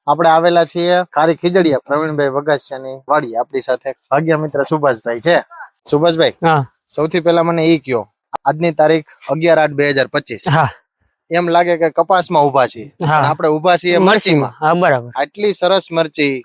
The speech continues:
Speaker 1: વૈધ સારી, કુણેપ સારી,
Speaker 2: હા.
Speaker 1: હાઈટ પણ સારામાં સારી.
Speaker 2: હા.
Speaker 1: તો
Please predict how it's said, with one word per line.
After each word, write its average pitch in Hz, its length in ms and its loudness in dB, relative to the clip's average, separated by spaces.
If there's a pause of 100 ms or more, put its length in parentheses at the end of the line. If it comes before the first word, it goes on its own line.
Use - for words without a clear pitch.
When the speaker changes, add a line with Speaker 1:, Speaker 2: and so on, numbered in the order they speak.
(100)
Speaker 1:
વૈધ 156 260 0
સારી, 151 380 0
કુણેપ 165 380 0
સારી, 143 360 0
Speaker 2:
હા. 113 80 0
Speaker 1:
હાઈટ 170 280 0
પણ 185 180 -2
સારામાં 170 360 0
સારી. 131 260 -2 (100)
Speaker 2:
હા. 139 320 2 (280)
Speaker 1:
તો 175 140 -4